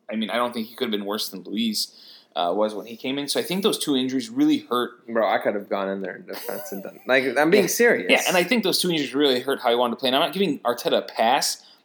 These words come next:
Speaker 1: but I'm saying he, he's young. He's a, he's a rookie coach. Lampard had his, the first game he lost four nothing.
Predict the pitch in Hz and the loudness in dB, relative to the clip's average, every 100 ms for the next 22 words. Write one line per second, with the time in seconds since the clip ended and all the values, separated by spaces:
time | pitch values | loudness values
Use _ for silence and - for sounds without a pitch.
0 | - 147 143 170 143 143 160 - - 185 | 0 0 2 0 -2 -4 -8 -10 -8 -4
1 | 139 135 135 127 110 - 107 110 113 117 | 0 2 2 -2 -6 -6 -8 -4 -4 -4
2 | 135 131 - 104 - - - _ _ _ | -6 -6 -2 -2 -2 -8 -14 _ _ _
3 | _ - 139 156 147 131 123 131 123 - | _ 0 2 4 2 2 0 2 -2 -4
4 | _ _ _ _ - _ - 117 110 - | _ _ _ _ -20 _ -14 -8 -6 0
5 | 135 - 123 120 101 101 - - 95 76 | 0 2 0 0 0 -2 -4 -6 -6 -8
6 | - 98 | -8 -10